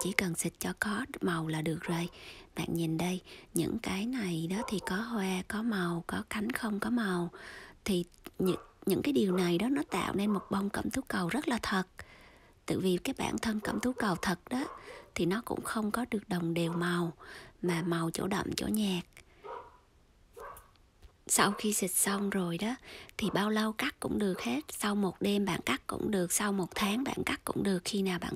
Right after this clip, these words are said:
thích thì bạn cắt thôi. Rồi bạn đem vào chưng đó thì, ờm,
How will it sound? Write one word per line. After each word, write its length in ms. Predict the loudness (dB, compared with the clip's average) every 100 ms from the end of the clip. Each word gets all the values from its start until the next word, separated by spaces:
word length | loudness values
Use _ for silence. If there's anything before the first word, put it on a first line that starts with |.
| -4
thích 140 | -4
thì 140 | -4 -4
bạn 160 | -4 -2
cắt 160 | -4 -2
thôi. 240 | 0 0 0 -6 -14 -12 -12 -6
Rồi 180 | 0 0
bạn 260 | 0 0 0
đem 200 | 0 2
vào 260 | 0 0
chưng 320 | 0 2 2
đó 80 | 0 0
thì, 360 | 0 2 0 -2 -10 -14 -14 -18 -6
ờm, 460 | -4 -2 -2 -4